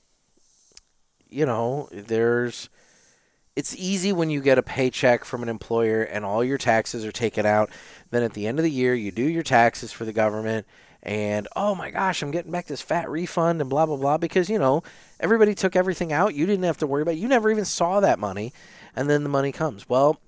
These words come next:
you know, for small business owners like me, we don't have anybody taking money out of our taxes or our checks. We have to account for our taxes as we go, and, um,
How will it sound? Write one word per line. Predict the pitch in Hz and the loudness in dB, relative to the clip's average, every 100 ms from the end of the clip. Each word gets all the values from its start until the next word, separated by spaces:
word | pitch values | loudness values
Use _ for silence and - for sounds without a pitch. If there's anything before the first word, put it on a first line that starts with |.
| _ | _
you | 127 | -2
know, | 131 131 170 165 | 0 0 -2 -8
for | - 127 117 113 | -6 -2 -2 -4
small | - 127 135 | -4 0 2
business | 175 226 202 | 2 2 0
owners | 151 139 139 | 0 0 0
like | 127 123 | -2 -2
me, | 220 208 185 _ _ _ _ _ _ _ _ - | 0 0 -2 _ _ _ _ _ _ _ _ -4
we | 143 | 2
don't | 202 | 6
have | 214 262 | 6 6
anybody | 175 135 | 4 4
taking | 117 123 - 113 | 4 0 0 -2
money | 117 110 | 0 2
out | 107 | 0
of | 98 | 0
our | 101 98 98 - | 0 -2 -6 -4
taxes | 107 92 - 110 127 - | -2 0 -2 -8 -8 -2
or | 123 110 | 2 4
our | 101 | 2
checks. | - 107 117 - | 2 2 2 0
We | 120 | 0
have | 117 - | 0 0
to | 110 104 | -2 -4
account | - 123 143 | -4 -6 -4
for | 123 | -4
our | 110 | -4
taxes | - 104 98 113 107 | -2 -4 -4 -8 -12
as | 95 | -12
we | 95 | -12
go, | 92 92 127 - - - - - _ | -6 -2 -2 -4 -20 -20 -20 -20 _
and, | - 123 123 120 120 120 120 117 110 - | -2 0 2 0 2 0 0 -4 -8 0
um, | 113 110 107 104 101 | 2 4 4 2 -4